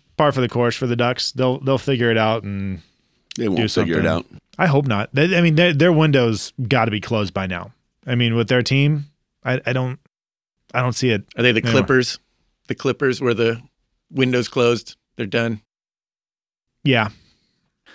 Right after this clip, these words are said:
Speaker 1: I think so.
Speaker 3: <laughs>
Speaker 1: Ducks fans, I, have already been, like, fighting with me on that one, but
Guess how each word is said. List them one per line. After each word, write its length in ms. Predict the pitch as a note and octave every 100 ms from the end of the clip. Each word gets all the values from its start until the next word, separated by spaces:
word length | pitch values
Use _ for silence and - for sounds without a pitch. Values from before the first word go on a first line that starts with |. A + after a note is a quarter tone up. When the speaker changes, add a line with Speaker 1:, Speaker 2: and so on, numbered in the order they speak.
| - -
Speaker 1:
I 100 | D#3+
think 240 | D3+ C#3
so. 320 | B2+ G#2+ G2+ -
Speaker 3:
<laughs> 500 | _ _ _ _ _ A2+
Speaker 1:
Ducks 240 | F3 F#3+
fans, 400 | - C#3+ C3 B2
I, 100 | B2+
have 240 | B2+ B2+ B2
already 200 | B2+ A#2+
been, 140 | A#2
like, 140 | A2+ G#2+
fighting 280 | - A#2+ A2+
with 120 | G#2
me 120 | G#2+
on 140 | G#2 G2+
that 160 | G2+
one, 180 | F#2+ F#2+
but 260 | F#2+ G2